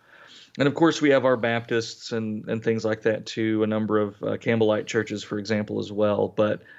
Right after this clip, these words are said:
I would say that the ones making the biggest impact, uh, on us would be the big box church. I mean, I don't really know how to define them. I don't mean that necessarily in a derogative manner, but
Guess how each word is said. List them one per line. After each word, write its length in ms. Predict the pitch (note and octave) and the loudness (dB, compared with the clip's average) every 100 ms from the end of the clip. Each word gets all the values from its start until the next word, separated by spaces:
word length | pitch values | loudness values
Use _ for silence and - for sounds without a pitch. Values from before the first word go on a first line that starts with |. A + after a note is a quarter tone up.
| - | -6
I 100 | B2 | 0
would 180 | B2 A#2 | 2 0
say 280 | - B2+ C3 | 0 0 0
that 100 | A#2+ | -2
the 80 | A#2+ | -2
ones 300 | B2 A#2+ A#2+ | -2 -2 -4
making 240 | A2 A2+ | -4 -2
the 60 | A2 | -2
biggest 300 | A2 A2 B2 | 0 -2 -2
impact, 540 | A#2+ A#2 A2 G#2+ - _ _ _ _ _ _ _ _ - | -2 -2 -4 -4 -10 _ _ _ _ _ _ _ _ -4
uh, 220 | A2+ A2 | -2 -2
on 220 | A2+ G#2+ | -2 -2
us 460 | G#2 C3 A#2+ A2+ - | 0 0 0 -2 -6
would 240 | A2 A#2 G2+ | -2 -2 -2
be 420 | G#2+ G#2+ G#2 G2+ _ _ _ _ - | -2 -2 -6 -12 _ _ _ _ -10
the 80 | A2 | -2
big 200 | A2 F#2+ | -2 -2
box 320 | G2+ - - | -6 -10 -14
church. 280 | A2 - A2 | -12 -10 -2
I 40 | |
mean, 80 | A#2 | 0
I 60 | A#2 | 2
don't 80 | |
really 160 | A#2 A2+ | 2 0
know 80 | G#2+ | 0
how 100 | A2 | -4
to 80 | G2+ | -6
define 400 | G#2 A2+ G#2+ G#2 | -6 -4 -4 -4
them. 180 | G2 | -4
I 60 | G#2 | -2
don't 140 | A#2 | 0
mean 100 | A#2+ | 0
that 180 | A2+ G#2+ E2+ | -2 -2 -6
necessarily 600 | G#2+ A2+ A#2+ A2 G#2 G#2+ | -8 -6 -2 0 0 -4
in 80 | |
a 40 | G2+ | -2
derogative 520 | G#2+ A2 A2+ G#2 F#2+ | 2 2 2 -2 -4
manner, 380 | G#2+ A2 G2+ G2 | -4 -4 -4 -8
but 320 | G#2 A2 | -6 -6